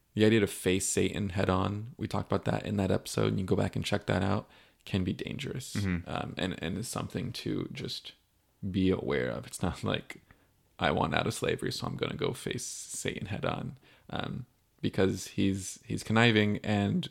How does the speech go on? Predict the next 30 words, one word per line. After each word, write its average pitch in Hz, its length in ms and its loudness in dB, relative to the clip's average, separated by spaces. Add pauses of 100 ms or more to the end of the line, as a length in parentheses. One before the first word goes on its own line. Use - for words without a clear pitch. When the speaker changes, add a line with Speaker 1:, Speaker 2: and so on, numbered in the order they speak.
(180)
Speaker 1:
knows 104 580 4
us 107 460 0
and 101 580 -2
is 107 380 -4
a - 40 -8
few 120 140 0
steps - 240 -2
ahead 110 140 2
of 104 80 -2
us - 160 -4
usually. - 420 -2
And - 140 -6
so 123 280 -2 (460)
he 110 160 2
might 101 300 2 (400)
take - 240 4
that 87 220 4
pride 98 440 2
of - 120 -6
you, - 80 0
like, - 180 -4
"I - 60 -4
can - 160 -4
do 87 200 0
this," - 460 -6 (420)
um, - 320 -4
and - 120 -6
twist - 280 -8
it. - 120 -10 (200)
Speaker 2:
Mm-hmm. 107 220 2